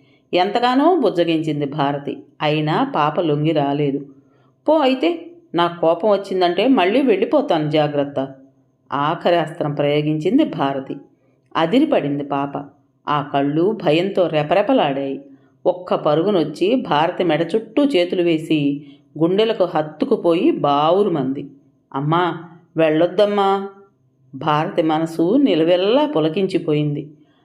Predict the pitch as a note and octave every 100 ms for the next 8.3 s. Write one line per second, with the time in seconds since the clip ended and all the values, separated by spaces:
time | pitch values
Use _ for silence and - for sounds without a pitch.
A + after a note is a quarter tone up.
0 | _ D3+ E3 F3+ F#3+ F3+ E3 E3 E3 E3
1 | D#3+ E3 F#3 A#3+ B3+ A3 F#3+ E3+ D#3 F3+
2 | - A#3+ A#3+ G3+ F3+ E3+ D#3+ D3+ D3 F3
3 | G#3 G3+ E3+ C#3+ C#3+ - - _ _ -
4 | E3 F3 G3 G3+ G#3 B3 C4 G3 E3 E3+
5 | C#3+ D3+ D3+ F3 E3+ - C#4+ F#4+ - -
6 | - _ _ - C#3 D3+ D#3+ F3 D3 D3
7 | D3 E3 A3 B3 A#3+ G3+ E3 D3 - -
8 | C#3+ C#3+